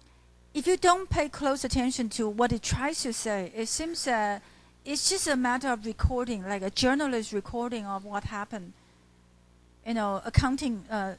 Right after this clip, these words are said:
final countdown. <laughs> It's a final countdown, uh, to the moment of explosion. You know, it seems to be so easy. But then I think the, um, uh, the fact that, um, the poem does not use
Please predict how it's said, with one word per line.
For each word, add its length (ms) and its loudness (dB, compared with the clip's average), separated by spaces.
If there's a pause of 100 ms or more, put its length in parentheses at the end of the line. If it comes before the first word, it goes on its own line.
final 240 4
countdown. 560 -4
<laughs> 40 -18 (1000)
It's 120 6
a 40 6
final 300 4
countdown, 640 4
uh, 280 4
to 180 0
the 80 4
moment 340 4
of 140 2
explosion. 720 -6 (920)
You 60 0
know, 300 2
it 100 2
seems 440 4
to 60 -4
be 120 -2
so 400 0
easy. 500 -6
But 140 2
then 200 2
I 60 2
think 240 0
the, 180 6
um, 260 0 (600)
uh, 540 8
the 80 2
fact 320 4
that, 320 6
um, 480 4
the 80 0
poem 280 2
does 220 -2
not 200 4
use 360 -2